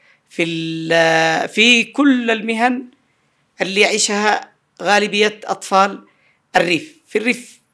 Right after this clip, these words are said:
لم يكن هناك، آه، طفولة مرفهة. أنا لم، لم أشاهد التلفاز في حياتي إلا في، في بعد أن، أن، أن، أن انتقلت للمدينة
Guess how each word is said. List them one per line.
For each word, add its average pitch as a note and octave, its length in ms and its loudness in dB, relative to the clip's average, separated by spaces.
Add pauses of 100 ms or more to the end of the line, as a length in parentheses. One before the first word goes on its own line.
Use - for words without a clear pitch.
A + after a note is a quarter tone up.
(320)
لم G#3+ 140 2
يكن G3+ 300 0
هناك، F3+ 380 -2 (500)
آه، D3+ 380 0
طفولة F3+ 480 0
مرفهة. D#3+ 580 0 (380)
أنا F#3 140 4
لم، F3+ 280 2
لم F#3 220 2
أشاهد F3 560 0 (560)
التلفاز F3+ 800 -2 (600)
في F3+ 200 -6
حياتي F3+ 640 4 (800)
إلا G3+ 200 0
في، F#3 540 -4 (120)
في F#3 460 -6
بعد G#3 500 0
أن، D#3+ 440 -6
أن، D#3+ 320 -8
أن، E3 380 -10
أن D#3 260 -8
انتقلت F3 520 -2
للمدينة F3+ 520 -2